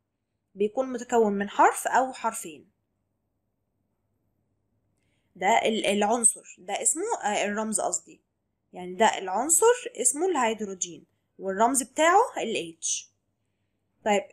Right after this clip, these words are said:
آه، عندنا حاجة تانية اسمها العدد الذري، هتلاقوا رقم فوق كده، ده اسمه العدد الذري. تمام. في رقم تاني تحت كده، ده اسم-، اسمه الكتلة الذرية.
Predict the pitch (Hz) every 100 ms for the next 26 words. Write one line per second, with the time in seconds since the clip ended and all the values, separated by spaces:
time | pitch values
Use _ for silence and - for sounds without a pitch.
0 | - 202 208 214 208 202 190 247 240 220
1 | 226 226 220 220 - 220 220 170 196 226
2 | 240 214 294 285 254 - _ - 190 220
3 | 226 262 285 - _ _ _ _ _ _
4 | _ _ _ _ _ 214 220 226 208 -
5 | 233 - - 285 466 - _ _ _ _
6 | _ _ 196 220 226 254 254 - 202 202
7 | 214 220 220 233 220 196 170 151 143 _
8 | _ _ _ _ _ _ _ 214 196 170
9 | - _ _ _ - - - - - 240
10 | 240 247 247 226 247 240 247 269 - -
11 | 392 285 226 220 - 240 - 240 269 262
12 | - - 240 - 226 226 - 214 208 196
13 | 165 143 -